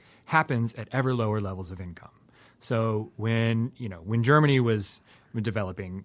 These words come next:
it got very rich before it started to, to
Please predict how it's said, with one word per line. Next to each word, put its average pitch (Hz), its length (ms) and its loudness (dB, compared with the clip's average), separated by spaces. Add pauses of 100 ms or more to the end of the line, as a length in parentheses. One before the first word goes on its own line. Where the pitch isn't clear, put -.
(120)
it 127 60 0
got 101 200 -2
very 131 240 6
rich 117 260 -2
before 107 300 -8
it 90 80 -14
started 98 380 -8
to, 98 340 -12
to 107 180 -8